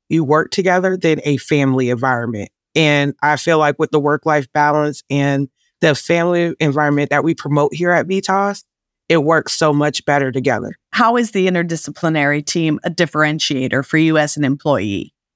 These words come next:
Speaker 1: With skilled facilities and snfs, it's like everybody's in their own department. So, you know, social workers work with social workers, nursing works with nursing, and you might come together for that care plan meeting or morning meeting.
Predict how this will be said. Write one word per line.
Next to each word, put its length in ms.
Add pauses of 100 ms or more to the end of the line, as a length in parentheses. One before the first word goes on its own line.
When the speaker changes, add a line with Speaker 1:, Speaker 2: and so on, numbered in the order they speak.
(160)
Speaker 1:
With 280
skilled 880 (220)
facilities 680
and 120
snfs, 540 (460)
it's 240
like 300
everybody's 480
in 160
their 260
own 240
department. 680 (480)
So, 360
you 160
know, 220
social 360
workers 320
work 160
with 80
social 380
workers, 440
nursing 440
works 220
with 120
nursing, 540 (320)
and 120
you 80
might 240
come 280
together 420
for 180
that 200
care 260
plan 340
meeting 360
or 120
morning 440
meeting. 400